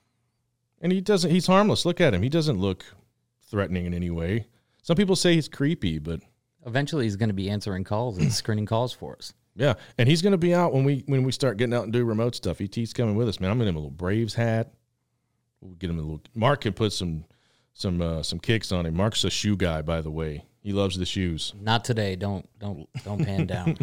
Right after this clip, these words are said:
Speaker 1: <laughs> Yeah.
Speaker 2: T-, today's a pre-work show.
Speaker 1: I'm, uh, and, uh, you know, that's another thing too. Uh, we are doing this for free right now. We, we hope to make a little scratch off of this later, but we're doing this for you, Atlanta,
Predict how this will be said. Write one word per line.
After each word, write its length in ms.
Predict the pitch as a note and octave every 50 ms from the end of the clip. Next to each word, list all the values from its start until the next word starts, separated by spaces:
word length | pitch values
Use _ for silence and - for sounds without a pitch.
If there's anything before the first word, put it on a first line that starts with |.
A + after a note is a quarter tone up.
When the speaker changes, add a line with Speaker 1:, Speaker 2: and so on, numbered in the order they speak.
| - -
Speaker 1:
<laughs> 240 | F#3 - C#3 - -
Yeah. 140 | D#3+ C#3 B2+ - - - - - - -
Speaker 2:
T-, 80 | - G#2+ - - -
today's 360 | - C3 A#2+ B2 C3 A#2 A2+
a 40 | A2+
pre-work 720 | F#2+ - - - C3 A#2+ A2 G#2+ G2+ G#2+ A2+ A2 - -
show. 380 | - - - G2+ F#2+ F2 F#2+ - _ _ _ _ _ _ _ _ -
Speaker 1:
I'm, 220 | G2+ G#2 A2+ A2+ G#2
uh, 380 | F#2+ F#2 F2 F2 E2+ E2+ E2+ - _ - - - -
and, 120 | C#3 D3+ D#3
uh, 20 |
you 160 | - D#3+ D#3 D#3
know, 80 | D3+ C#3
that's 240 | D3 D#3 D#3 - D#3
another 300 | C#3+ C3 C#3 D3 D3 B2+
thing 240 | A2 G#2+ F#2+ F2+ F2
too. 400 | - - C#3+ C3+ A#2 F#2+ D#2 C#2+
Uh, 460 | F#2+ F#2+ F#2 F2+ F2+ E2+ E2 D#2+ D#2+ E2
we 140 | G#2+ C3+
are 120 | C3 G#2+ F#2
doing 400 | E2+ F2 A#2 B2 A#2+ A2+ G#2 G2+
this 340 | G#2 G2+ G2 - - - - - _ _ _ _ _ _ _ _ _
for 240 | _ - C3 C#3 B2+
free 420 | - - - - C#3 D3 D3 C#3 C3
right 280 | A2+ A2+ A2 A#2 G2+
now. 520 | G2+ G2+ G#2 G2 F#2+ F#2+ G#2 A#2 A#2+ B2+ B2
We, 200 | A#2+ G2+ G2+ G2+
we 140 | G2 G#2+ G2
hope 220 | F#2+ A2 A2 -
to 320 | - G#2 G2+ G2 F#2 F2+ F2+
make 220 | F#2+ G2+ G2+ G2
a 40 | G2
little 160 | F#2+ G2 F2
scratch 440 | - - - G#2 G2+ G2 G2+ - G#2
off 160 | G2 F2+ E2+
of 60 | F2
this 200 | E2 F2+ E2+ -
later, 220 | - F2+ F#2+ G2+ F#2+
but 80 | G2+
we're 120 | D#2+ F#2+ F#2
doing 340 | F2 A2+ D3+ D#3+ D3+ C#3+
this 180 | C3+ C3 A#2 -
for 200 | - - G#2+ G#2+
you, 300 | G2+ F#2 G2+ G#2 G2 F#2
Atlanta, 500 | F2 - - F2 F2 F2 E2+ F2+ F2+